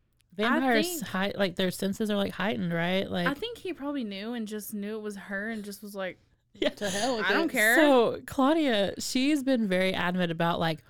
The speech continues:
Speaker 2: "Why is there not bigger reactions in this book? Why are they not freaking the flip out?" And she's like, "I open this van and I see this man." She's like,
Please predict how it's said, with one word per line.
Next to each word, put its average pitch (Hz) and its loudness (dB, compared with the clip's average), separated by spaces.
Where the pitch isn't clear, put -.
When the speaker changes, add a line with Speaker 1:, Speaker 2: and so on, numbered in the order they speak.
Speaker 2:
"Why 180 0
is 320 4
there 285 6
not 233 4
bigger 185 2
reactions 175 -2
in 170 0
this 165 -2
book? 170 4
Why 196 4
are 277 4
they 302 2
not 214 2
freaking 196 -2
the 180 -2
flip 190 -2
out?" 185 4
And 202 2
she's 269 2
like, 226 2
"I 277 4
open 392 4
this 247 6
van 233 6
and 202 2
I 196 4
see - 0
this 233 0
man." 240 4
She's 247 2
like, 202 0